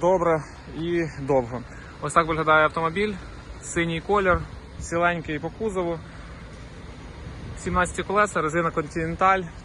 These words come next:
тонований. Темний тканевий салон, по салону є шкіряні елементи, дуже доглянутий, збережений стан салону. Ось таке сидіння, не продавлене, руль не затертий.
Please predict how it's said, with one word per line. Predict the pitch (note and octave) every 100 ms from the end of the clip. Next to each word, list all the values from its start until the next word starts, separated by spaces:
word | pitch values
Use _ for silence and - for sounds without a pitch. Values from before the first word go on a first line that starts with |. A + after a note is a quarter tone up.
| -
тонований. | D#3+ E3+ G3 E3 D#3+ C#3+ C#3 C3+ - - - - - - - - - -
Темний | E3+ E3+ D#3+
тканевий | - E3+ D#3+ D3+
салон, | D3+ F3 E3+ F#3+ F3
по | F#3+
салону | D3+ D3 E3 D3+
є | D3
шкіряні | C#3+ D#3 D#3 F#3+
елементи, | D#3+ D3+ C#3 C3+
дуже | D#3+ D#3
доглянутий, | D3 D3+ D3+ D3 C#3
збережений | B2+ C3+ C#3 C3+ C3+
стан | B2+ C3+ C3+
салону. | C3+ D3+ F3+ E3+ D3+ - - - - - -
Ось | C3+
таке | C#3+
сидіння, | C#3 C#3+ F#3 F3 D3
не |
продавлене, | C3 C#3 C#3 C3+ C3 B2+
руль | D3
не | E3+ D3+
затертий. | C3+ C3 C#3+ C3 B2+ B2